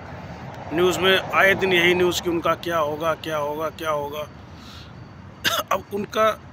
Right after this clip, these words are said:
आखिरकार स्टोरी का क्या था पूरा आज मैं बताता हूँ। आठ नागरिक जो भारत के नेवी के ऑफिसर थे, टॉप,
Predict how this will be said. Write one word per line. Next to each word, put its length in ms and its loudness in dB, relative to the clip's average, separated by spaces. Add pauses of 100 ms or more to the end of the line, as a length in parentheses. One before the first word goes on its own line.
(200)
आखिरकार 440 2
स्टोरी 400 2
का 140 2
क्या 260 -2
था 140 -2
पूरा 240 0
आज 80 2
मैं 140 -6
बताता 300 -8
हूँ। 80 -14 (140)
आठ 280 6
नागरिक 400 -4 (1000)
जो 280 2 (220)
भारत 360 -4 (100)
के 560 0 (1700)
नेवी 360 4
के 100 0
ऑफिसर 440 0
थे, 180 2
टॉप, 320 -4